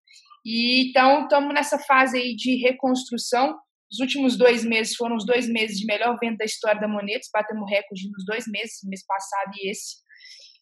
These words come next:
E tem sido muito legal, porque é uma visão muito mais estratégica, né? Quando você é head,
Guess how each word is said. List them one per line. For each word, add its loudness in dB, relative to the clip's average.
E -4
tem 4
sido -2
muito 2
legal, 6
porque -8
é 4
uma 0
visão 0
muito -2
mais 0
estratégica, 4
né? 0
Quando -4
você 2
é 2
head, 2